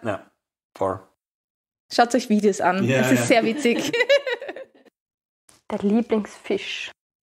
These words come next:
Speaker 1: Meeresbewohner.
Speaker 3: Ach so, Meeresbewohner. Okay.
Speaker 1: Können auch Säugetiere oder sonstige.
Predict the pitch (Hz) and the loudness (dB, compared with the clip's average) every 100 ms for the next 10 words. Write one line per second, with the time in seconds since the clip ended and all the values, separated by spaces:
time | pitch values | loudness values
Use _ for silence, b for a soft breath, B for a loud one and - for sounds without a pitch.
0 | _ _ _ _ _ _ _ _ _ _ | _ _ _ _ _ _ _ _ _ _
1 | 147 151 110 - 110 87 - 285 - 214 | 2 4 2 2 -2 -2 2 2 4 2
2 | 208 170 165 - 180 151 - - - 175 | 4 2 -2 -10 -10 -10 -8 -6 -6 -6
3 | - 135 160 156 156 - 131 117 104 - | 0 2 4 4 2 2 4 4 0 -4
4 | 95 104 98 98 107 104 - 95 95 | -4 0 0 2 2 0 -4 -6 -6